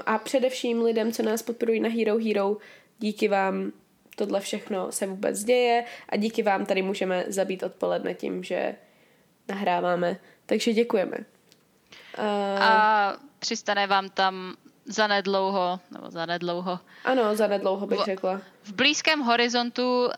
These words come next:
Speaker 2: vám tam přistane takovej special obsah, na kterým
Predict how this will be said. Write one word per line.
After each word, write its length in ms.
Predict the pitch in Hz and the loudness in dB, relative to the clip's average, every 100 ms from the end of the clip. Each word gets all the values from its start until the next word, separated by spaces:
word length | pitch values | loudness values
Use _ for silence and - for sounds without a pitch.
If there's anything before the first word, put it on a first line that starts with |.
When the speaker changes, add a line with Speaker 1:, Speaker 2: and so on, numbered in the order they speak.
| - | -4
Speaker 2:
vám 320 | 214 214 208 | 2 2 2
tam 200 | 208 214 | 0 0
přistane 540 | 208 208 - 190 180 175 | 0 -4 -2 0 0 -2
takovej 560 | 185 185 170 175 175 | -4 -4 -2 -2 -4
special 460 | - - 185 - 185 | -8 -6 -4 -4 -4
obsah, 520 | 175 - - 208 - | -6 -6 -2 -2 -2
na 120 | 185 | -8
kterým 540 | - - 175 175 175 | -6 -4 -4 -6 -12